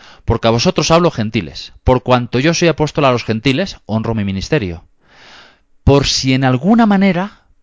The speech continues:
pueda provocar a celos a los de mi sangre y hacer salvos a algunos de ellos. Porque si su exclusión es la reconciliación del mundo, ¿qué será su admisión? Sino vida entre los muertos.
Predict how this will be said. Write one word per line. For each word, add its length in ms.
pueda 300
provocar 480
a 60
celos 400
a 40
los 160
de 100
mi 100
sangre 480
y 120
hacer 240
salvos 380
a 60
algunos 340
de 140
ellos. 400
Porque 320
si 160
su 180
exclusión 800
es 180
la 100
reconciliación 680
del 100
mundo, 380
¿qué 140
será 240
su 100
admisión? 560
Sino 260
vida 160
entre 200
los 120
muertos. 520